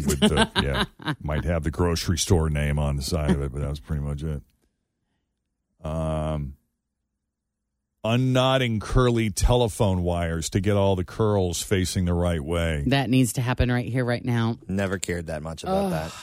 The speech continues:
Speaker 1: Yeah, here in the office, we, we have landline phones.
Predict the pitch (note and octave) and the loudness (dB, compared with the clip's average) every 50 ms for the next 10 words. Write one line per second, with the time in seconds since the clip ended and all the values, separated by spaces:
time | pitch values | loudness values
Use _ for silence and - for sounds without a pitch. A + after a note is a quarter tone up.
0 | - - - - - _ _ _ _ _ _ _ _ _ - C#3 D3 C#3 B2 B2 | -16 -18 -20 -20 -20 _ _ _ _ _ _ _ _ _ 0 0 2 2 2 0
1 | F#3+ G#3+ A3 F#3 D#3+ D3 C#3+ D3+ E3 E3 D3 - G2+ F#2 - - - B2 C#3+ D#3+ | 0 0 0 2 2 4 4 4 2 2 0 -2 -4 -4 -4 -6 -4 -4 -4 -2
2 | E3+ E3 D#3 - - - A2+ C3 D3+ D#3+ B2+ B2 C#3 D#3 D#3+ D#3+ C3+ G2 F#2 F#2+ | -4 -6 -8 -10 -12 -8 -6 -4 -2 0 2 2 2 2 2 2 2 2 0 0
3 | G2+ A2 A#2 A#2+ A#2 A2 G#2+ G#2+ G#2+ G#2+ G#2 G2+ F#2 - - F#2+ F2+ F#2+ G2+ F2 | 2 2 2 2 2 2 2 2 2 2 2 2 0 0 0 0 2 2 2 0
4 | C2 - - - - - | -2 -4 -10 -16 -20 -20